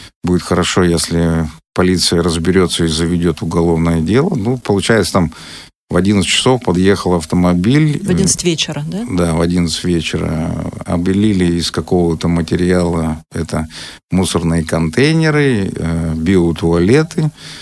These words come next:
Speaker 1: Всё это подожгли и уехали.
Speaker 2: Зачем?
Speaker 1: Э, хорошо, что рядом были люди, которые,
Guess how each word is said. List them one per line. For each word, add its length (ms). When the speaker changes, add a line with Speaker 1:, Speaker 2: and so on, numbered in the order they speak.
Speaker 1:
Всё 200
это 200
подожгли 680
и 60
уехали. 720
Speaker 2:
Зачем? 460
Speaker 1:
Э, 20
хорошо, 340
что 720
рядом 420
были 300
люди, 280
которые, 540